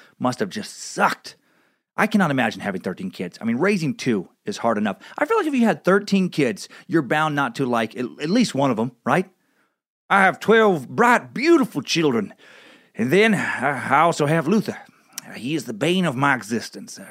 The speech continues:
quick to fight, slow to learn, he smells like spoiled cabbage. And when his beady eyes gaze upon you, the hair on the back of your neck will rise. Yes, sir. The devil's in that boy. If you get real quiet,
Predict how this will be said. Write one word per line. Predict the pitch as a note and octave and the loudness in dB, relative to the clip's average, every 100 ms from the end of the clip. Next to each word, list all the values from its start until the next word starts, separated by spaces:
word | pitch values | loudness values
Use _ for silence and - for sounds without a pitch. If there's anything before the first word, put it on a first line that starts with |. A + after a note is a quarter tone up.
| - | -8
quick | - D3+ | -4 -4
to | - | -2
fight, | C#3 D#3+ - - _ - - - - | -2 -2 -6 -16 _ -20 -20 -20 -6
slow | - A3 C4+ | 2 4 6
to | |
learn, | A#3+ A3+ B3 C4 | 6 6 6 4
he | A3 | 4
smells | - F3+ G#3+ F#3 | 0 0 2 2
like | G3 | 0
spoiled | - G3+ F#3+ | 2 2 2
cabbage. | E3+ G#2+ G2 - - - - | 0 -2 -4 -12 -14 -20 -18
And | - | -8
when | G#2+ | -6
his | A2 | -6
beady | F#2+ B2+ D3 D3 C3+ | -2 0 2 2 2
eyes | C#3 C3+ C3+ A#2+ | 4 4 2 0
gaze | G#2+ B2+ C3 A#2+ | -2 -2 -2 -4
upon | G#2+ - C#3 B2+ | -8 -2 -2 0
you, | C3+ B2+ D3 - | 0 -2 -2 -6
the | A#2 | -6
hair | A2+ B2 C3 C#3 | -2 -2 0 0
on | C3 A#2+ | 0 -2
the | |
back | G2+ B2+ B2+ - | -2 -2 -2 -4
of | G#2 | -2
your | C3+ | 0
neck | C#3+ C#3+ D3+ | 2 0 2
will | D#3 F3+ | 2 4
rise. | D#3 F3+ F#3+ D3+ - | 4 6 4 2 -2
Yes, | D3 F3+ | -6 -4
sir. | D#3+ F#3+ G#3+ - - - - D3 - | 0 2 2 0 -12 -20 -18 -12 -2
The | |
devil's | C#3 A3+ C4 G3 | 2 4 4 4
in | |
that | G3 F3+ | 4 4
boy. | F3+ A#3 F#3 - _ _ _ _ | 6 4 2 -6 _ _ _ _
If | - | -10
you | A2+ | -4
get | C3+ | 0
real | E3 | 0
quiet, | - F3+ C3+ - | 2 4 4 -2